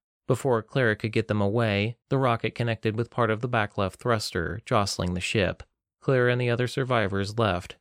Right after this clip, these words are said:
disappearing into the Undercity to escape from where she had entered. The guards stopped fighting Chance and backed away from him as he fell to one knee.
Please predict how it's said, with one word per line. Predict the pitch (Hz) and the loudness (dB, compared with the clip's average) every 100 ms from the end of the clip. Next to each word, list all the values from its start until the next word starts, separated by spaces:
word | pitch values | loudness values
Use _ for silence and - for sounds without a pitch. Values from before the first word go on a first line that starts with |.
| _ | _
disappearing | 135 156 151 147 139 135 | 0 0 0 0 2 2
into | 123 131 | 0 0
the | 135 | 0
Undercity | 135 120 107 101 98 104 | 0 2 0 0 0 2
to | - | 2
escape | 120 - 131 123 | -2 0 0 0
from | - 131 | -2 -2
where | 113 101 | 0 -2
she | - | 0
had | 113 | 0
entered. | 117 117 92 82 82 90 104 _ _ _ _ _ | 2 0 -2 -4 -4 -6 -10 _ _ _ _ _
The | - | -2
guards | 120 120 101 95 | 2 2 2 2
stopped | - 101 - | 0 0 -2
fighting | - 110 95 92 | 0 2 2 -2
Chance | - 101 92 - | -2 0 0 -2
and | 104 | 0
backed | 98 95 117 | 0 0 0
away | 107 101 | 0 0
from | - 98 | -2 -2
him | 90 | -2
as | 95 | -2
he | 110 | -2
fell | 113 104 90 | 0 0 0
to | 107 | -2
one | 101 104 107 | -2 -2 0
knee. | 101 87 82 85 | 0 -2 -4 -8